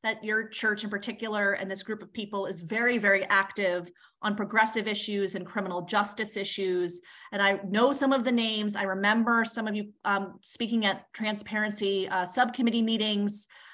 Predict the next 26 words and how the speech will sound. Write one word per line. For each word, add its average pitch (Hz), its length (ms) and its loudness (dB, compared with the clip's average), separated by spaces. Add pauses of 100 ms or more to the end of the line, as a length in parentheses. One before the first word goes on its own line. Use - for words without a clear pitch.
(140)
um, 202 480 4
when 214 140 -2
we 196 120 2
were 196 80 2
doing 214 260 -2
the 208 60 -2
police 208 320 -2
transparency 202 760 0
subcommittee 196 540 0
meetings. 233 580 4 (320)
So 247 160 0
thank 262 300 2
you 311 60 4
so 302 160 0
much 240 240 2
for - 140 -8
all 226 160 6
of 240 80 4
your 240 160 2
work. 202 360 0 (160)
Thank 226 220 0
you 269 80 0
for 254 120 -2
having 240 520 4
me. 226 400 2 (340)
Um, 214 560 4